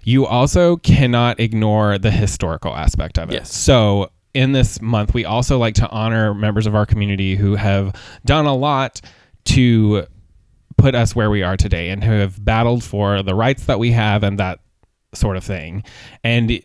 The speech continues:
Speaker 1: to me, you have to have at least, I wanted at least one movie that also celebrated that aspect of it.
Speaker 2: Yes.
Speaker 1: And to me, this movie is probably the most high profile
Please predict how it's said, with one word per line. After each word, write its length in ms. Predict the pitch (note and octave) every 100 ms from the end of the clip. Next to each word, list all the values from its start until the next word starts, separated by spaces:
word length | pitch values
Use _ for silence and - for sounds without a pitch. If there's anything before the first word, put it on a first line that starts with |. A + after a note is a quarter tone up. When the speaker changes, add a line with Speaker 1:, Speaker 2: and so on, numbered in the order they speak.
| -
Speaker 1:
to 140 | - B2
me, 580 | C3 C#3 A#2 G#2+ G#2 - _ _ _ _ _ _
you 160 | - A#2
have 180 | A#2 A2
to 60 | A#2
have 100 | A2
at 80 | G2
least, 360 | G2+ G#2 - - C3 A#2+
I 120 | B2+ C3+
wanted 280 | D3 D#3+ C3+
at 100 | A2+
least 220 | C3 A2+
one 180 | G#2 A2+
movie 200 | G#2+ G2
that 120 | G2
also 260 | F#2+ F#2 G#2
celebrated 500 | - F#2+ F#2 F2 E2+
that 140 | E2 E2
aspect 360 | E2 - -
of 100 | F#2+
it. 140 | G#2+ -
Speaker 2:
Yes. 300 | - - -
Speaker 1:
And 100 | G#2
to 80 | G2+
me, 280 | C3 D3 B2
this 240 | A2 B2+
movie 320 | C#3+ C3 A#2+ G#2+
is 100 | F#2+
probably 280 | - D3 C#3+
the 140 | A#2+
most 280 | A2+ A2+ C3+
high 180 | - C#3+
profile 880 | C3+ B2+ A#2 A2+ G#2 G2+ G2 G2